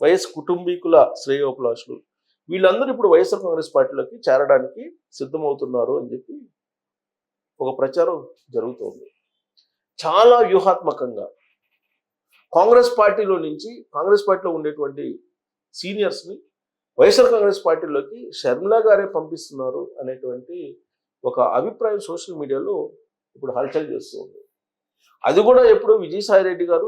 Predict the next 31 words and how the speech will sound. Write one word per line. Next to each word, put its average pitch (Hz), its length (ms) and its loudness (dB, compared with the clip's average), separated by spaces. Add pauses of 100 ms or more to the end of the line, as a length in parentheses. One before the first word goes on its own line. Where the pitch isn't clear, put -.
షర్మిల 165 340 -4 (100)
ఇద్దరు 170 200 -8 (140)
కలిసిన 160 300 -8 (100)
తర్వాత 151 220 0 (100)
జరిగినటువంటి 131 560 -10
పరిణామాలనే 131 520 -4 (120)
కోట్ 147 240 -6
చేస్తూ 110 300 -10
ఉన్నారు. 95 220 -20 (800)
అంటే 214 200 0
విజయసాయి 233 480 2
రెడ్డి 202 220 2
గారు 196 180 4
వైఎస్ఆర్ 190 340 -2
కాంగ్రెస్ 185 300 -10
పార్టీ 156 220 -2
నుంచి 156 240 -18
బయటకు - 300 -10
వచ్చి - 220 -20 (1600)
కేసుల 233 380 6
నుంచి 220 220 -10 (520)
తప్పించుకోవడానికి 127 800 -6 (1120)
తెర 165 120 4 (100)
వెనుక 254 220 6 (160)
వైఎస్ఆర్ 208 380 2
కాంగ్రెస్ 190 320 -4
పార్టీని 185 360 -2 (240)
రెండు 185 240 -2
వేల 214 140 4 (140)
ఇరవై 190 260 2
తొమ్మిది 170 240 -8